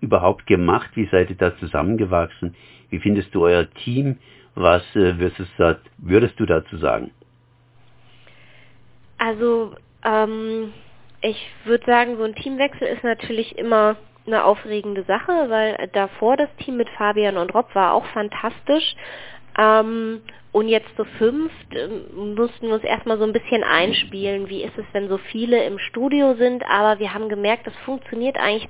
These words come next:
Speaker 2: ziemlich gut. Und deswegen machen wir das jetzt auch in der Dezember-Sendung, dass wir wieder alle fünf im Studio sein werden.
Speaker 1: Und entsprechend habt ihr das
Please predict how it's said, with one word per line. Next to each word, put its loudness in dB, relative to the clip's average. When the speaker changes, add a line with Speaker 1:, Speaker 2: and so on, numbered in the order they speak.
Speaker 2:
ziemlich -8
gut. 0
Und 4
deswegen 2
machen -2
wir 2
das -2
jetzt -2
auch 4
in -6
der -4
Dezember-Sendung, -2
dass -4
wir -2
wieder -2
alle 2
fünf -2
im -6
Studio -2
sein -2
werden. -4
Speaker 1:
Und 2
entsprechend -2
habt -4
ihr -8
das 4